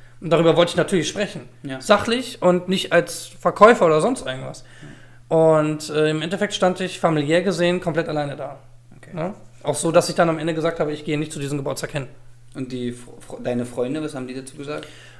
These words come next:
Speaker 1: Meine Freunde waren sehr, sehr zwiegespalten. Viele haben gesagt, "Pass auf, Markus, lass mich einfach mit dem Kram in Ruhe, lass uns da einfach da das Thema komplett cutten, nicht darüber sprechen, fertig ist." Ähm, und manchmal gab's auch so einen kleinen Seitenhieb, wie das halt unter Männern ist, ne?
Speaker 2: Ja.
Speaker 1: Dann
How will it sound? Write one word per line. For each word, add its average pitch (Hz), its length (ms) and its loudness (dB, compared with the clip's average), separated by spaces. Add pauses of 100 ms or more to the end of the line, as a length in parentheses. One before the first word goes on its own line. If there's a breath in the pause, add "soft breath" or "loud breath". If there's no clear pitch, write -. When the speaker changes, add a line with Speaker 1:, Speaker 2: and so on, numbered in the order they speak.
Speaker 1:
Meine 160 220 2
Freunde 180 300 4
waren 165 220 8
sehr, 160 180 8
sehr 156 200 4
zwiegespalten. 202 680 2
Viele 180 200 2
haben 165 120 4
gesagt, 165 220 0
"Pass 156 120 -2
auf, 165 160 0
Markus, 160 320 -4
lass 156 140 -6
mich 165 100 -2
einfach 151 140 -2
mit 147 120 -2
dem 151 100 -6
Kram 151 180 -2
in 143 80 -4
Ruhe, 185 140 -2
lass 165 160 -2
uns 165 120 -6
da 143 80 -6
einfach 151 180 -4
da 156 260 2 (160)
das - 160 -8
Thema 165 200 0
komplett - 340 -6
cutten, 214 320 0
nicht 185 160 -6
darüber 156 220 0
sprechen, 175 320 -4
fertig 151 280 -4
ist." 247 220 -4 (680 loud breath)
Ähm, 175 600 6 (580 soft breath)
und 160 720 4
manchmal 175 280 4
gab's 156 280 2
auch 135 100 2
so 160 100 0
einen 151 60 0
kleinen 135 240 2
Seitenhieb, 127 360 2
wie 170 80 2
das 160 160 2
halt 139 120 0
unter 135 180 -4
Männern 131 280 -2
ist, 120 200 -6
ne? 156 80 -2
Speaker 2:
Ja. 190 80 4
Speaker 1:
Dann 165 180 -2